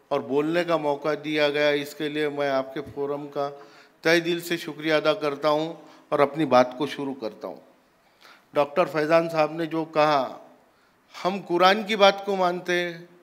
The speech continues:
हम नबी को मानते हैं, मगर नबी की बात को नहीं मानते।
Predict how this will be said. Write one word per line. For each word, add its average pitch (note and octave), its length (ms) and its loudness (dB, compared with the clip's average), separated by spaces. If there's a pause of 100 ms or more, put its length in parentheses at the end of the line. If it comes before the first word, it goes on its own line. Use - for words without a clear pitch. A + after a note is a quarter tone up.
(520)
हम E3 340 0
नबी D#3+ 200 0
को F#3 180 -6
मानते E3 380 -2
हैं, E3 160 0
मगर D3+ 260 -4
नबी D#3 160 -6
की D#3 160 -10
बात C3+ 300 2
को D3 80 -8
नहीं B2 160 -8
मानते। F2+ 420 -16